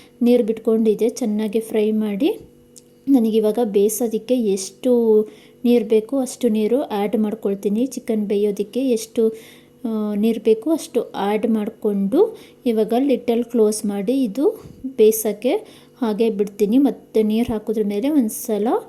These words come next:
ಮಿಕ್ಸ್ ಮಾಡಿ ಲಿಟ್ಟಲ್ಲಿ ಕ್ಲೋಸ್ ಮಾಡಿ ಇಡ್ತೀನಿ. ಇವಾಗ ಇಲ್ಲಿ ಸಾಂಬಾರಿಗೆ ಮಸಾಲೆನ, ಆ, ಹುರ್ಕೊಂಡಿದ್ನೆಲ್ಲ ಎಲ್ಲ ಗ್ರೈಂಡ್ ಮಾಡ್ಕೋಬೇಕು. ನಾನು ಕೊಬ್ಬರಿ ತೊಗೊಂಡಿದ್ಲ, ಅದಕ್ಕೆ ಕೊಬ್ಬರಿ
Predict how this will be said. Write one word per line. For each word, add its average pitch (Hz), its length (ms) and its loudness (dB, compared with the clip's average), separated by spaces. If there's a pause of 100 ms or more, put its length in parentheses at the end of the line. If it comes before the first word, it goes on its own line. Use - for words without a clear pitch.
(380)
ಮಿಕ್ಸ್ 233 260 -2
ಮಾಡಿ 233 640 0
ಲಿಟ್ಟಲ್ಲಿ 226 320 -2
ಕ್ಲೋಸ್ 214 320 0
ಮಾಡಿ 214 600 -4 (140)
ಇಡ್ತೀನಿ. 220 640 2 (220)
ಇವಾಗ 220 360 -2 (560)
ಇಲ್ಲಿ 233 600 0
ಸಾಂಬಾರಿಗೆ 233 600 0
ಮಸಾಲೆನ, 220 800 0 (640)
ಆ, 196 360 -2 (180)
ಹುರ್ಕೊಂಡಿದ್ನೆಲ್ಲ 233 640 0 (320)
ಎಲ್ಲ 226 180 0
ಗ್ರೈಂಡ್ 226 400 0
ಮಾಡ್ಕೋಬೇಕು. 202 600 -4
ನಾನು 254 180 4
ಕೊಬ್ಬರಿ 233 360 0
ತೊಗೊಂಡಿದ್ಲ, 202 880 -4 (540)
ಅದಕ್ಕೆ 220 240 0
ಕೊಬ್ಬರಿ 269 600 -2